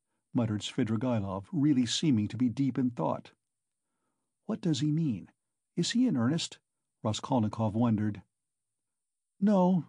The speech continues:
the document didn't restrain me," Svidrigaïlov went on meditatively. "It was my own doing, not leaving the country. And nearly a year ago, Marfa Petrovna gave me back the document on my name day,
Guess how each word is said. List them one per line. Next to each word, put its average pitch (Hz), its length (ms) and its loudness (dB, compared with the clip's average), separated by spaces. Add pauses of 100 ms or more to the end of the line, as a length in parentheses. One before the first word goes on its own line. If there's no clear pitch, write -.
the 262 80 0
document 180 540 2
didn't 143 240 2
restrain 135 440 2
me," 147 260 2 (520)
Svidrigaïlov 117 800 0
went 123 220 2
on 113 260 2
meditatively. 117 800 -2 (680)
"It 196 120 0
was 190 180 2
my 214 180 4
own 180 220 4
doing, 117 500 2
not 165 220 2
leaving 127 300 4
the 127 80 2
country. 123 520 -2 (600)
And 156 420 2
nearly 226 380 4
a 190 40 2
year 170 220 4
ago, 120 460 -2
Marfa 208 320 2
Petrovna 160 640 2
gave 160 260 2
me 170 100 2
back 170 300 0
the 180 80 -4
document 131 580 0
on 175 140 2
my 185 140 2
name 180 340 4
day, 104 320 -6